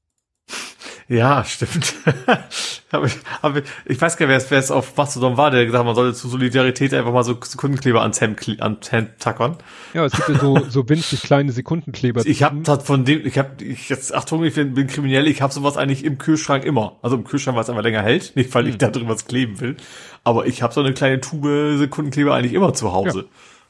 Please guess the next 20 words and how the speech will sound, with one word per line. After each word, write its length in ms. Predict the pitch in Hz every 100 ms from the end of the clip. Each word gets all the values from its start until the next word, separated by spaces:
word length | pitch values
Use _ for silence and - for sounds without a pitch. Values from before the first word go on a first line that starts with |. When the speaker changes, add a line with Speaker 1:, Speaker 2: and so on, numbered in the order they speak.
| _ _ -
Speaker 2:
Ja. 320 | - - -
Ja, 60 | 104 123
aber 140 | 120
das 180 | 123 -
ist 160 | 143
wirklich, 340 | 156 143 147 -
es, 140 | - - 185 113
es 220 | 156 -
nimmt 300 | 151 220 240
eben 260 | - 190 190
so 120 | 170
langsam 400 | 170 180 175 170
Form 320 | - 175 190
an, 180 | 143 143
wo 100 | 151
ich 140 | 147
wirklich 320 | 156 147 156 175
nicht 160 | 190
mehr 160 | 170 147
weiß, 360 | 143 156 -